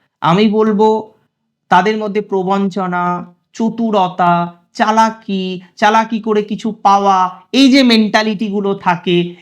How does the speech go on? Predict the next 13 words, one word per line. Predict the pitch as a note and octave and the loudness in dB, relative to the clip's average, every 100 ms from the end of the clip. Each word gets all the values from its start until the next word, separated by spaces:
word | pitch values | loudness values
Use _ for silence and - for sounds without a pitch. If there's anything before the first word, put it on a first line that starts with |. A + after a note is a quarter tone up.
| - | -8
এটা | F3+ G3 | 0 0
অপেক্ষাকৃত | D#3+ D#3 F#3 F3 E3+ D#3 C3+ | 0 -4 -6 -6 -8 -8 -8
কিন্তু | B2+ G#2+ G2+ | -10 -12 -14
কম। | G#2+ - _ _ _ _ _ _ _ _ _ G3+ | -20 -20 _ _ _ _ _ _ _ _ _ -4
আমরা | A3+ A#3+ | -4 -4
প্রায়শই | F#3 E3 E3 F3+ D#3 | -2 -2 -2 -6 -8
দেখেছি | A#2+ A#2+ A#2 B2 | -8 -10 -12 -10
পূর্ব | A#2+ A#2+ A#2 A#2 | -8 -8 -8 -8
ফাল্গুনী | A2 A2 A2 | -8 -8 -10
নক্ষত্রে | G#2 - A#2 A#2 G#2+ | -12 -14 -16 -14 -10
জাতক | A#2 D3 C#3 | -8 -6 -6
জাতিকাদের | B2 A#2 A2 G#2+ G#2+ | -6 -8 -12 -12 -12
ক্ষেত্রে | - A#2 A#2 A2+ A#2 | -12 -12 -10 -8 -8